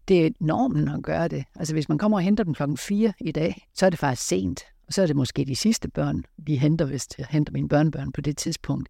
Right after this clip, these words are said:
Det var helt almindeligt at hente dem klokken fem i gamle dage. Og på den måde er der jo også nogle ting i velfærdsstaten, hvor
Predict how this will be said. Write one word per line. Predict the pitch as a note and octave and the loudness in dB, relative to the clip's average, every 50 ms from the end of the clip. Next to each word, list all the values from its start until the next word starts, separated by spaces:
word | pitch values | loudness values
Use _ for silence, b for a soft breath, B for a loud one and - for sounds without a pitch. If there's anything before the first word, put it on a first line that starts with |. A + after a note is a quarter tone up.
| _ _ _ | _ _ _
Det | - C3 | 0 0
var | C3 | 2
helt | - E3+ E3+ - - | 4 2 2 2 2
almindeligt | C3 C#3 D3+ D#3+ D#3+ D3+ B2+ | 2 2 4 4 4 4 4
at | |
hente | C#3+ D#3+ E3 - _ | 2 2 0 -2 _
dem | - D3 | -6 -4
klokken | - - C#3 C3+ C3+ | -4 -4 -6 -6 -4
fem | - - E3+ A3 - | 0 0 0 0 0
i | G#3+ D3+ | -4 -2
gamle | D#3 D3+ D#3+ E3+ E3+ D3+ | -2 0 0 0 -2 -2
dage. | D3 D3 D#3 D3+ C#3+ - - - | -2 -4 -4 -4 -6 -10 -10 -10
Og | G#3 - | -4 -2
på | A#3+ | 0
den | - A3 A#3 A3+ | 2 4 4 4
måde | A3 A3+ A#3+ - | 4 4 2 2
er | F#3+ A3 | 2 2
der | A#3+ B3+ | 4 4
jo | A3+ G3 F#3 | 2 2 2
også | A3+ - - | 0 -2 -2
nogle | G#3+ G#3 F#3+ | -4 -4 -4
ting | - - - B3+ B3+ A#3+ - - | -4 -2 2 2 2 2 0 -2
i | F3 D#3+ | -4 0
velfærdsstaten, | E3 G#3 B3+ - - - D3 - - F3 E3 D#3 - E3 | 0 0 0 0 -2 -8 -8 -4 0 0 0 0 0 -4
hvor | D#3 - E3+ E3+ D#3+ E3 | 0 2 2 2 2 0